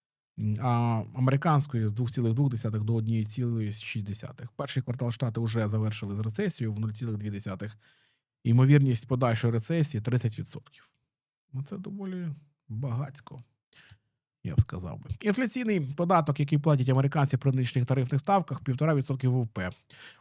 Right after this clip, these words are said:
Втрата купівельної спроможності для середнього американського домогосподарства складе дві тисячі вісімсот доларів за рік.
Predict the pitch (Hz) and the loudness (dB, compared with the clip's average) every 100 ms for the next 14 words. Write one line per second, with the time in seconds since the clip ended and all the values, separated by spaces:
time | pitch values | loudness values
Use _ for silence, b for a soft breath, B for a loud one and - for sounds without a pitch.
0 | B 135 131 127 135 127 123 117 135 165 | B 2 2 2 0 2 2 2 2 4
1 | 165 135 120 117 127 120 120 117 117 117 | 4 2 2 0 0 0 2 2 0 0
2 | 113 113 113 117 - 113 107 110 107 113 | -2 0 0 0 -2 -2 -2 -4 -6 -4
3 | 151 135 113 127 120 - 113 110 107 120 | 0 -2 -2 -2 -2 -2 -2 -2 -2 -2
4 | 110 110 104 98 104 98 - | 0 0 0 0 -2 -2 -6